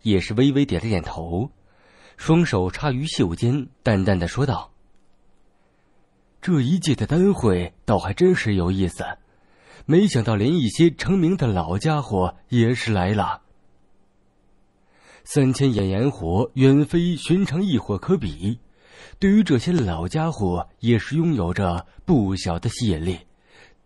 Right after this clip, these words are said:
他们自然是要来凑凑热闹。在玄空子身旁，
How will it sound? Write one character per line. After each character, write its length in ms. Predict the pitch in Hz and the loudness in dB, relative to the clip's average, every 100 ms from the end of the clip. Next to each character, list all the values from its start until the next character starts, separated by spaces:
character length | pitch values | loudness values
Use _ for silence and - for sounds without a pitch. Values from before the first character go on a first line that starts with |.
| _ _ _ _ | _ _ _ _
他 140 | 160 | 0
们 160 | 170 117 | 2 2
自 180 | - 165 | 2 2
然 240 | 107 165 | 2 0
是 160 | 160 117 | 0 2
要 180 | 98 87 | 4 4
来 220 | 87 127 | 2 2
凑 340 | - 135 101 | 2 2 2
凑 160 | 95 110 | 2 4
热 220 | 120 95 | 4 4
闹。 340 | 90 - - - _ _ _ _ _ _ _ _ _ _ - | 2 -2 -6 -12 _ _ _ _ _ _ _ _ _ _ -2
在 280 | 180 123 | 2 4
玄 240 | - 156 202 | 4 2 2
空 180 | 226 214 | 2 0
子 160 | 101 | 0
身 240 | - 185 190 | 0 0 0
旁， 400 | - - 107 | -4 -6 -6